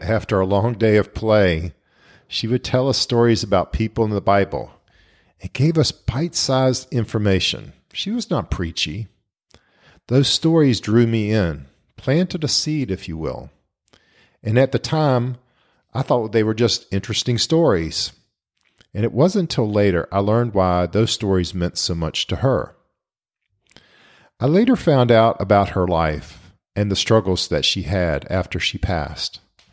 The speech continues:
She went through some very rough times and lived in a sanatorium for big chunks of her life. Sanatorium,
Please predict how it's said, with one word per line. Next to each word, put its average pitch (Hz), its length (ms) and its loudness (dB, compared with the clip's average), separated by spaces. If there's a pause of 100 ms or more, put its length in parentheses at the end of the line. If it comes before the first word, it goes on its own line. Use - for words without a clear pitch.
(600)
She - 180 -6
went 269 280 0
through 180 160 4
some 117 220 -2
very 131 280 4 (280)
rough 107 400 0
times - 720 -6 (760)
and 107 200 0
lived 147 300 4
in 107 140 -2
a 107 60 2
sanatorium 117 1160 -2 (480)
for 107 140 -4
big 127 240 2
chunks 113 420 0
of 104 80 2
her 95 140 0
life. 98 580 -6 (1000)
Sanatorium, 101 1040 -4